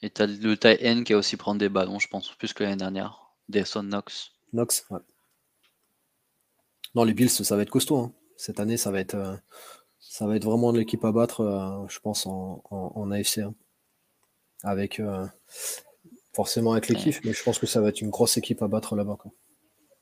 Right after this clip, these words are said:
Speaker 1: Mais de toute façon, là, je pense que on avait fini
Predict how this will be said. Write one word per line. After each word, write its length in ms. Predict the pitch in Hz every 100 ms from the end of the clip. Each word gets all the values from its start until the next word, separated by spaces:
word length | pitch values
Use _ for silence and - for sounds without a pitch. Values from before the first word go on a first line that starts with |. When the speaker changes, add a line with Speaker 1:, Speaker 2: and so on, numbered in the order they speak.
| 311 _ _ _ _ 311 453 466 _ _ _ _ _ _ _ _ _ _ _ _ _ _ _ _ _ _ _ _ - -
Speaker 1:
Mais 60 |
de 60 | 113
toute 80 | 120
façon, 260 | - 156
là, 160 | 147 165
je 140 | 127
pense 400 | 120 - 196 -
que 320 | - - 220 -
on 120 | 127
avait 180 | 117 113
fini 720 | - - 175 190 240 277